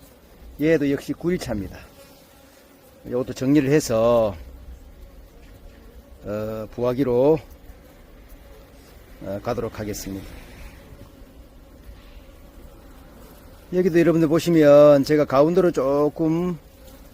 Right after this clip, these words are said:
이충할 때, 어, 왕알을 가운데로 집중시켰죠. 역시 마찬가지입니다.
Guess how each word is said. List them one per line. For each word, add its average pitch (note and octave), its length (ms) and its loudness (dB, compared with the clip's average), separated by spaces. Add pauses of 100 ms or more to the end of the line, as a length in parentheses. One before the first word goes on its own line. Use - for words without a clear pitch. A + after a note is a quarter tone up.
(240)
이충할 C#3+ 460 0
때, D3 600 0 (300)
어, G#2 840 -10 (1080)
왕알을 D3 480 2
가운데로 D#3 420 0
집중시켰죠. D3+ 1200 -8 (240)
역시 C3+ 180 -14
마찬가지입니다. A#2 720 -8